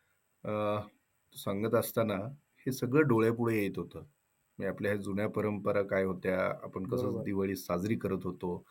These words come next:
Speaker 1: आता काय घडतं आहे, घरोघरी प्रत्येक मुलं आता, अ, त्यांचं डोकं कॅमेऱ्यामध्ये,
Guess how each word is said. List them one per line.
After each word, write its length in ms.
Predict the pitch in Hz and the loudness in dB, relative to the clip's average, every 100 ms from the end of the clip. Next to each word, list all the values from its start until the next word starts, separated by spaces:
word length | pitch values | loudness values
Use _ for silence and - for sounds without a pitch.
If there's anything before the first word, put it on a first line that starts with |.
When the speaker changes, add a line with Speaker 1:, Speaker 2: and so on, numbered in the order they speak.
| - - - - - | -20 -20 -20 -20 -8
Speaker 1:
आता 220 | 95 123 | 0 2
काय 300 | 123 104 127 | 4 8 8
घडतं 380 | 120 101 87 98 | 8 2 2 2
आहे, 220 | 90 95 | 4 2
घरोघरी 440 | 95 101 101 104 101 | 0 0 2 0 0
प्रत्येक 400 | 98 - 107 95 104 | -2 -2 -4 -4 -2
मुलं 220 | 98 101 | 0 2
आता, 280 | 92 101 101 98 - _ | 2 4 2 0 -10 _
अ, 400 | 98 92 87 87 87 - | 0 2 4 2 0 -2
त्यांचं 460 | 95 90 98 98 | -4 0 2 2
डोकं 480 | 95 90 101 101 98 - | 0 0 2 2 2 2
कॅमेऱ्यामध्ये, 680 | 98 101 98 95 95 95 | 2 4 2 2 2 0